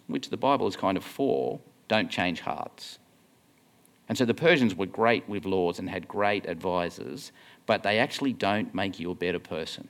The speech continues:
So don't be anti-rules, but actually be pro-people. And that's worth thinking if you're going to have laws, rules, because you're a parent or an adult or run a group like that. Yeah, yeah, be pro-laws, be pro-rules,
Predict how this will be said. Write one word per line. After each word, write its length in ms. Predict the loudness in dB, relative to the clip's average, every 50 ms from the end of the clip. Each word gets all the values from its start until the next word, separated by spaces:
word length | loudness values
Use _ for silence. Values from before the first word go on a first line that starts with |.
| _ _ _ _ _ _ _ _ _ _ _ -20 -20 -20 _ _ _ _ _ -8
So 120 | -4 0
don't 140 | 2 2 2
be 120 | 4 4
anti-rules, 920 | 4 2 2 2 4 4 4 6 4 2 -2 -4 -6 -6 -8 -8 -10 -10 -12 _ _ _ _ _ _ _ _ _ _ _ _ _ _ _ _ _ _ _ _ _ _ _ _ -2
but 100 | 0 2
actually 580 | 4 4 2 2 0 -2 0 2 2 2 0 -2
be 160 | -2 -4 -6
pro-people. 840 | -4 -2 2 2 2 2 2 0 -2 -2 -2 -2 -4 -6 -12 -12 -14 _ _ _ _ _ _ _ _ _ _ _ _ _ _ _ _ _ 2
And 80 | 4
that's 120 | 4 6 8
worth 140 | 6 6
thinking 380 | 8 6 4 6 6 6 4 4
if 120 | 4 4
you're 200 | 6 6 6 6
going 260 | 6 6 4 4 4 2
to 160 | 2 2 2
have 320 | 6 6 6 6 4 2 -8 -6
laws, 560 | 0 4 6 8 8 8 6 6 2 0 0
rules, 640 | 2 4 4 6 6 4 4 2 -2 -4 -8 -10 -10
because 280 | -6 0 2 2 4 6
you're 160 | 6 6 6
a 40 | 4
parent 440 | 2 2 2 2 2 0 -2 0 0
or 80 | 2
an 80 | 4 4
adult 400 | 6 6 6 4 2 2 -4 -14 -18 -20 -12 -4 -2
or 120 | 0 2
run 200 | 4 4 4 4
a 40 | 2
group 280 | 2 2 2 2 2
like 180 | 2 2 2 2
that. 220 | 2 0 0 2 4
Yeah, 100 | 6 6
yeah, 160 | 8 8 6
be 140 | 4 2 -2
pro-laws, 600 | 0 4 4 6 6 6 4 6 6 6 4 4
be 120 | 2 0
pro-rules, 960 | 2 4 4 4 4 4 2 2 2 2 2 2 0 -2 -2 -4 -6 -12 -12